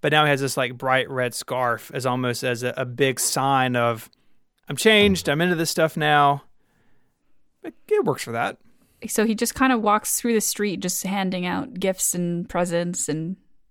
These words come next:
Speaker 2: coal for people to heat their homes, to the rats and everything. Um, and then he has this, like, parade of people.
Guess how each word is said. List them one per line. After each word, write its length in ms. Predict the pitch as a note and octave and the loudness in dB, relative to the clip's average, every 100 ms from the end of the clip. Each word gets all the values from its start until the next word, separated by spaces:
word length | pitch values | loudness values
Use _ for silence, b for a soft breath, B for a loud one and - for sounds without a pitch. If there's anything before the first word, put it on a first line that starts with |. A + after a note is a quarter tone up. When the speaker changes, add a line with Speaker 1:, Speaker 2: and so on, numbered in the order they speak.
| _ - - | _ -16 -6
Speaker 2:
coal 420 | - F3+ F3 F3+ | 2 2 2 -2
for 420 | - E3 E3 D#3+ - | -6 -8 -6 -8 -8
people 280 | F#3+ F3+ F3+ | -8 -2 -2
to 100 | F#3 | 0
heat 160 | G3 | 0
their 140 | F#3+ F3+ | 2 2
homes, 580 | F#3+ E3+ F3 F3 F#3 - | 2 0 0 -2 -4 -8
to 100 | - | -8
the 80 | F3 | -4
rats 280 | E3 E3 - | -2 -2 -2
and 40 | |
everything. 300 | E3 F3+ E3+ - B B B - | -4 -2 -2 -4 B B B -2
Um, 360 | F3+ E3+ E3+ D#3+ - _ _ | 2 2 0 -4 -10 _ _
and 100 | G#3 | 4
then 80 | G#3+ | 6
he 80 | A#3 | 4
has 220 | B3 C4 | 2 0
this, 140 | - | -2
like, 120 | B3 - | -2 0
parade 380 | F#3 E3+ F3+ | -2 0 0
of 100 | E3+ | -2
people. 480 | - F3 D3 C#3+ C#3 | -4 -4 -2 -2 -4